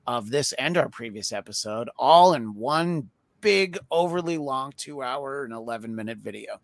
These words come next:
Uh, B L A D T C A S T. Thanks so much to everybody, and, uh, we will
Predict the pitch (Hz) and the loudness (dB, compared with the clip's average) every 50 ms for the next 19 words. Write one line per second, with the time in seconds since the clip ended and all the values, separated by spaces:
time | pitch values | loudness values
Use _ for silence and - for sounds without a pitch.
0 | - - - - - - - - - _ - 123 117 120 120 - 127 131 185 220 | -18 -20 -20 -20 -20 -20 -20 -20 -16 _ -6 -2 -2 -2 -2 -2 -2 0 2 4
1 | 226 214 208 202 190 160 190 190 - 175 175 156 - 170 160 156 151 147 143 135 | 6 6 6 4 4 0 -2 -4 -4 -4 -4 -2 -2 0 0 0 0 0 -2 -2
2 | - - - 160 165 190 220 226 _ _ _ _ _ _ _ - - 180 208 226 | -4 -6 -6 -6 -4 -4 -4 -6 _ _ _ _ _ _ _ -8 -4 -2 0 0
3 | 214 - - - 196 180 180 180 175 175 165 - - - - 156 160 160 160 160 | 2 2 2 4 4 4 4 4 4 2 2 2 -2 -4 -4 -4 -4 -2 0 0
4 | 160 151 151 165 156 143 156 156 151 156 156 151 156 135 131 131 131 131 123 131 | 0 0 0 0 2 4 6 6 6 4 0 -2 -4 -4 -6 -6 -6 -8 -6 -6
5 | 131 131 131 127 127 147 147 143 147 147 143 131 - | -4 -4 -4 -4 -4 -6 -4 -2 0 0 0 -2 -4